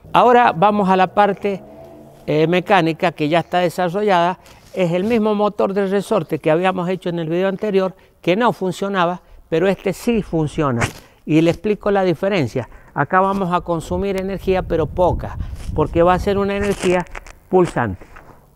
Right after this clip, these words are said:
Va a funcionar como hice yo la, el dibujo ahí en el, en la pizarra. El electroimán va a absorber en este momento la energía del resorte, la va a cargar,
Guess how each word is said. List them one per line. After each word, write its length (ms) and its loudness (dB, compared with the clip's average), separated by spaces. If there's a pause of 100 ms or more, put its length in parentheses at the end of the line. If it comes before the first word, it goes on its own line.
(560)
Va 80 4
a 40 2
funcionar 560 2
como 240 0
hice 260 4
yo 200 8
la, 180 8
el 240 4
dibujo 400 6
ahí 180 6
en 240 4
el, 380 -4 (460)
en 100 -4
la 120 2
pizarra. 580 -2 (480)
El 180 2
electroimán 680 0
va 220 2 (120)
a 100 0
absorber 800 -2 (960)
en 160 -4
este 240 -2
momento 640 -2 (220)
la 180 2
energía 460 -2
del 180 0
resorte, 540 -2
la 140 -2
va 100 2
a 20 -2
cargar, 480 0